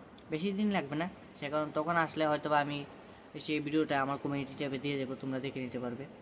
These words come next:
ঠিক আছে? আর আরও বেশ কিছু ইউটিউবার আছে, যেমন নেট এক্সপ্লেন। নেট এক্সপ্লেনের কাছেও কিন্তু তোমরা যেতে পারো, যারা বাংলাদেশ থেকে বিশেষ করে রয়েছো, ঠিক তাই না? ভাইটির বাড়ি তো বাংলাদেশ,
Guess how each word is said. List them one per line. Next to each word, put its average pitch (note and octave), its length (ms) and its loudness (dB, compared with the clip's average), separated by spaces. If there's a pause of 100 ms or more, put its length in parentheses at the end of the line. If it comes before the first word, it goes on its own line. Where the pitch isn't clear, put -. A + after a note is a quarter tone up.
(140)
ঠিক G#3 100 0
আছে? C3 140 -2 (680)
আর C3+ 540 4 (500)
আরও E3+ 260 4
বেশ F3 260 2
কিছু F#3+ 220 2
ইউটিউবার E3 380 4
আছে, C#3 320 0 (540)
যেমন C#3+ 180 -2
নেট D3 240 2
এক্সপ্লেন। D3+ 360 0 (180)
নেট D3 160 -2
এক্সপ্লেনের F#3 520 2
কাছেও F3+ 320 0
কিন্তু E3 300 -2
তোমরা D3 360 0 (420)
যেতে D3 200 -2
পারো, C#3 180 2
যারা D3 220 10
বাংলাদেশ D3 500 8
থেকে C#3+ 140 0
বিশেষ C#3+ 300 -4
করে C#3+ 160 -2
রয়েছো, C#3 340 -4 (540)
ঠিক E3 160 -8
তাই F3 140 0
না? B2+ 160 -4 (460)
ভাইটির D3 280 -2
বাড়ি D#3+ 220 4
তো D#3+ 180 2
বাংলাদেশ, C#3+ 400 0